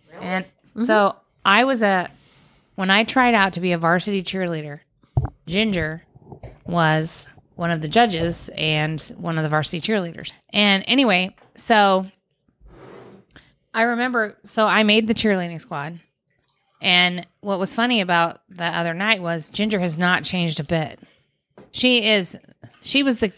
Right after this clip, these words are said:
Speaker 3: She
Speaker 2: she
Speaker 3: does look the same.
Speaker 2: She looks the same. She was the captain.
Speaker 3: Oh, was she
Speaker 2: She
Speaker 3: captain?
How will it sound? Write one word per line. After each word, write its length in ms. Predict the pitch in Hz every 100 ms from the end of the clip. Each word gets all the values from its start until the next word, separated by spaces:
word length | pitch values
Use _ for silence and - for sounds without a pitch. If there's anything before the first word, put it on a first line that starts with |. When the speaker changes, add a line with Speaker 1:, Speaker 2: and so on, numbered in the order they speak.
| -
Speaker 3:
She 160 | -
Speaker 2:
she 80 | 285
Speaker 3:
does 160 | 370 381
look 120 | 254
the 160 | 185 190
same. 380 | 240 247 - - _
Speaker 2:
She 160 | -
looks 220 | 247 285 -
the 80 |
same. 440 | 311 277 214 220 240 _ _ _
She 160 | - 254
was 120 | 233
the 80 | -
captain. 580 | 226 269 - 156 175 - _ _ _ _ _ _ _ _
Speaker 3:
Oh, 60 | 330
was 100 | 403
she 80 | 370
Speaker 2:
She 40 |
Speaker 3:
captain? 340 | - 359 339